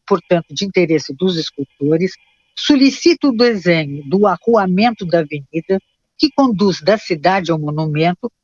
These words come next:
portanto, de interesse dos urbanistas, e solicita o desenho das fachadas das casas situadas na Praça do Monumento, de interesse, portanto,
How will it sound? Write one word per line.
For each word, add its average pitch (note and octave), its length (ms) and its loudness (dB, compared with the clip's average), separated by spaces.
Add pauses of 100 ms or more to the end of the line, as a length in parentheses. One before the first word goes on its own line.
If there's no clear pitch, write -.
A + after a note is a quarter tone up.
(120)
portanto, E3 480 0
de G3+ 120 -6
interesse D#3+ 560 -2
dos C#3+ 200 -8
urbanistas, C#3+ 680 -4 (460)
e A3+ 100 0
solicita C#4 720 2
o C4+ 60 2
desenho A#3 440 0
das G#3 220 -2
fachadas E3 580 -2 (120)
das F#3+ 160 0 (100)
casas D#3 460 -4 (400)
situadas G#3+ 680 0 (100)
na G#3 120 0
Praça G3 360 -2
do F#3 120 -2
Monumento, F#3 560 0 (440)
de E3+ 160 0
interesse, G3 560 2
portanto, F3 540 -4